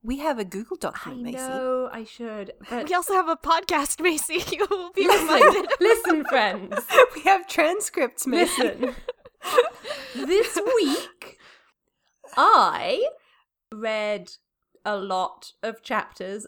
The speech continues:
Speaker 2: of my favorite Naruto self-insert fanfic, which is now over seven hundred thousand words long.
Speaker 3: Jesus Christ.
Speaker 1: Oh, Macy.
Speaker 3: Macy.
Speaker 2: <laughs> It's fine. I'm
Speaker 3: Classic.
Speaker 2: only, like, sixty-five percent of the way through, which is, means it can't have read more than, like,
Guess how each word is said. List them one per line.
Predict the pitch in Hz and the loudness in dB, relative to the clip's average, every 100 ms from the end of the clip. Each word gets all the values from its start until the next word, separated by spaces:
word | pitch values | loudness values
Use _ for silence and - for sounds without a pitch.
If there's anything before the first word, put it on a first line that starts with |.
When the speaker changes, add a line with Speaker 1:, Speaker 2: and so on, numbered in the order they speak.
| - | -6
Speaker 2:
of | 196 196 | -6 -6
my | 190 | -8
favorite | 196 190 190 190 | -6 -8 -8 -8
Naruto | 180 190 214 214 | -6 -6 -6 -10
self-insert | - 190 185 190 190 180 - | -8 -8 -10 -12 -10 -10 -8
fanfic, | 196 196 - 262 | -10 -10 -12 -12
which | 247 | -10
is | 277 | -4
now | 302 440 | -2 -2
over | 359 262 | -4 -6
seven | - 277 254 | -6 -6 -6
hundred | 277 359 - | -6 -8 -8
thousand | 196 185 185 | -8 -8 -8
words | 165 180 - | -10 -10 -10
long. | 151 170 262 _ - | -12 -12 -16 _ -18
Speaker 3:
Jesus | 208 196 196 202 311 - | -14 -12 -12 -10 -12 -10
Christ. | - 160 190 | -8 -6 -2
Speaker 1:
Oh, | 277 | -2
Macy. | 269 202 196 494 | -2 -4 2 4
Speaker 3:
Macy. | 480 - 587 - 277 - | 6 4 2 0 -10 -10
Speaker 2:
<laughs> | - | -14
It's | - | -2
fine. | 494 285 | 0 2
I'm | 294 | -2
Speaker 3:
Classic. | 320 | 0
Speaker 2:
only, | 311 523 523 453 | 2 2 2 0
like, | 349 - - _ | -2 -6 -14 _
sixty-five | - - 285 - 269 233 226 226 | -18 -14 -12 -10 -6 -4 -4 -6
percent | 208 190 180 | -10 -10 -10
of | 175 | -12
the | 180 | -10
way | 170 | -10
through, | 170 175 160 | -14 -14 -12
which | 190 180 | -12 -10
is, | 254 | -10
means | 269 294 285 | -10 -8 -10
it | 254 | -8
can't | - 349 330 | -4 -2 -4
have | 311 | -10
read | 247 | -10
more | 233 220 | -8 -8
than, | 208 196 | -8 -8
like, | 170 - | -10 -10